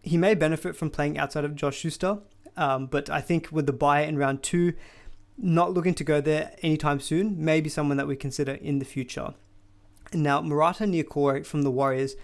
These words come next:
again, I had to reach out to Anton, um, just to get a bit of the inside scoop on him and if he's gonna be a good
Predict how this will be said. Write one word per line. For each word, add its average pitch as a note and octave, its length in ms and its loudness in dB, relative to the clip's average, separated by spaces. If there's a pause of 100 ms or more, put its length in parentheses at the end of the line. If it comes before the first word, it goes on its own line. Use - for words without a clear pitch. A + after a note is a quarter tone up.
(160)
again, C#3 400 0
I D3+ 120 -2
had E3 100 -2
to F3 80 2
reach D3+ 200 0
out C#3 140 0
to - 160 -8
Anton, C3+ 460 -2 (280)
um, C#3+ 220 2
just D3 200 -2
to D3+ 60 -2
get D3+ 140 -2
a - 160 -20
bit D3+ 100 0
of D3+ 100 0
the C#3+ 140 0
inside C#3+ 380 0
scoop C#3 320 -2
on C3+ 120 0
him C3+ 200 2
and C#3 200 -4 (100)
if D3+ 100 -4
he's D3 140 -2
gonna D3 160 2
be C#3 100 2
a C3+ 60 2
good C3+ 360 0